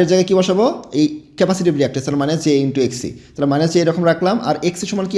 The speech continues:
আসে? এক্সি সমান one divided by omega c বা omega naught into c তুমি ইউজ করতে পারো। just সেটা বসায় দাও,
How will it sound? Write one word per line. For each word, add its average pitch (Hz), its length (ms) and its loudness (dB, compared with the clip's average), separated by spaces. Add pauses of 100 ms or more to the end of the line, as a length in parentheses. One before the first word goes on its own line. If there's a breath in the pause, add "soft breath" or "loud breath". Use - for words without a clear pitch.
আসে? 190 220 -2
এক্সি 185 180 -2
সমান 175 160 -4 (120)
one 180 140 0
divided 180 260 0
by 220 80 4 (160)
omega 165 280 2
c - 100 -4
বা 135 120 2
omega 147 200 2
naught 143 160 -2
into 131 160 -4
c - 20 -6 (100)
তুমি 131 120 -2
ইউজ 113 120 -4
করতে 101 200 -8
পারো। 65 120 -8 (420 loud breath)
just 160 140 0
সেটা 170 180 0
বসায় 160 220 2
দাও, 214 100 2